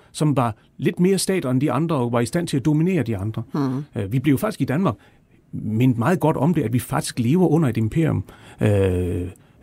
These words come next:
Speaker 1: da Trump, han, øh, overvejede at komme på besøg i Danmark. Det vi gjorde han, fordi at han tilbød Danmark at købe Grønland.
Speaker 2: Mhm.
Speaker 1: Sådan. Og hvorfor gjorde han det? Det var ikke, fordi han egentlig dybest set var så meget interesseret i at,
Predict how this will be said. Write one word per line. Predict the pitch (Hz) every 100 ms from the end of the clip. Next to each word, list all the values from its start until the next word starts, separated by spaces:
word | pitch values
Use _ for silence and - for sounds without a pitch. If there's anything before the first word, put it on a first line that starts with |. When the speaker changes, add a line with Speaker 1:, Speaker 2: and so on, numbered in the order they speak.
| -
Speaker 1:
da | 101
Trump, | - 139 160 - _
han, | - 117
øh, | 113 101 98 98 - -
overvejede | - 131 127 98 101
at | 92
komme | 117
på | 107
besøg | 110 156
i | 139
Danmark. | 101 110 110 - -
Det | 165
vi |
gjorde | 190 220 208
han, | 151
fordi | 143 196
at | 139
han | 131 131 - -
tilbød | 202 156 120
Danmark | 123 156 147
at | 110
købe | - 175 -
Grønland. | 143 147 95 - -
Speaker 2:
Mhm. | - 147
Speaker 1:
Sådan. | 175 240 - - - _
Og | -
hvorfor | 214 180
gjorde | 240
han | 202
det? | 147 131
Det |
var | 135
ikke, | 180
fordi | 139 120
han | 107
egentlig | 123 107 120
dybest | 139 117
set | 120 110
var |
så | - 98
meget | 98 110
interesseret | 101 95 123 107
i | 95
at, | 107